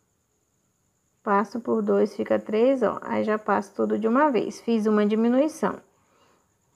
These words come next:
Nessa carreira aqui, as diminuições vão ser todas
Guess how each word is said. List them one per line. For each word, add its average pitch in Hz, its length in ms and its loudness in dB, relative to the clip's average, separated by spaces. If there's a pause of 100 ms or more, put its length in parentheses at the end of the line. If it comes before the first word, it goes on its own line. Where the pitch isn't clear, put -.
(320)
Nessa 226 300 2
carreira 220 380 4
aqui, 233 240 2
as 233 160 4
diminuições 226 760 2
vão 247 200 4
ser 233 360 2
todas 233 600 2